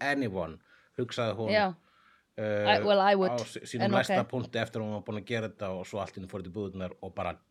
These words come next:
Speaker 1: búm, bing, bing, bing, bing, bing, hún fann upp
Speaker 2: Já.
Speaker 1: nýtt bara listform í rauninni.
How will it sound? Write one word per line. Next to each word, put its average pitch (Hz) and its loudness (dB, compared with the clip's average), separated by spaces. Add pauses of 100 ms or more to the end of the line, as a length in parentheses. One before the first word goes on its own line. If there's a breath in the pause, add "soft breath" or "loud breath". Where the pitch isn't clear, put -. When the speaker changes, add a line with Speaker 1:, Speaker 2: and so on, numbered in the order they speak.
(100)
Speaker 1:
búm, 98 -8
bing, 95 -8
bing, 98 -8
bing, 95 -8
bing, 90 -8
bing, 107 -6
hún 101 -12
fann 110 0
upp - -10
Speaker 2:
Já. 170 -2
Speaker 1:
nýtt 107 -8 (540)
bara 92 -4
listform 107 -6
í 95 -10
rauninni. 87 -6